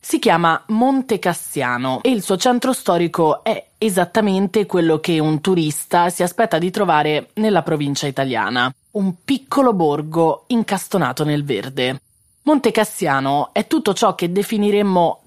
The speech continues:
tipico della tradizione italiana. La rappresenta così bene che potrebbe rischiare di cadere nello stereotipo.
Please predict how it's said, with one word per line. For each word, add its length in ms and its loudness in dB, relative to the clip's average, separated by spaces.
tipico 800 0
della 300 0
tradizione 600 -2
italiana. 680 -2
La 140 2
rappresenta 960 0
così 340 0
bene 640 -2
che 120 -4
potrebbe 380 2
rischiare 500 0
di 260 -2
cadere 440 0
nello 260 -2
stereotipo. 880 -2